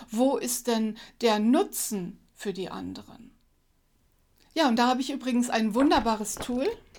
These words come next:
Ich weiß nicht, ob Sie meine Content-Ampel kennen. Da gibt's eine eigene Seite zu,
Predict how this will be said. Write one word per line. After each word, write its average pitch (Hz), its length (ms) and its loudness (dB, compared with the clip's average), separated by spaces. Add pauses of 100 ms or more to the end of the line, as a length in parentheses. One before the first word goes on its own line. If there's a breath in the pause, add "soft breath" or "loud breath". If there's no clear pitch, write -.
(1600 soft breath)
Ich - 20 -
weiß 233 180 -4
nicht, 240 140 0
ob 214 80 -6
Sie 233 140 -6
meine 202 320 -2
Content-Ampel 262 800 -4
kennen. 285 380 -4 (2750 soft breath)
Da 262 80 -8
gibt's 226 260 -8
eine 208 140 -6
eigene 185 360 -6
Seite 202 460 -4
zu, 269 480 -4